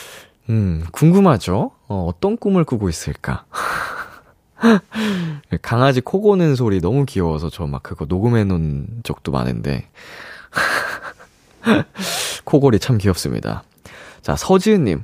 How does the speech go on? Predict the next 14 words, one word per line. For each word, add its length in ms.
꿈꾸는 520
강쥐라니 760
사랑이네요. 880
깍이라고 800
보내주셨고요. 760
최정현님이 840
"저희 240
사랑이도 640
모모처럼 560
잠꼬대 460
많이 260
하는데 560
꿈 160
내용이 500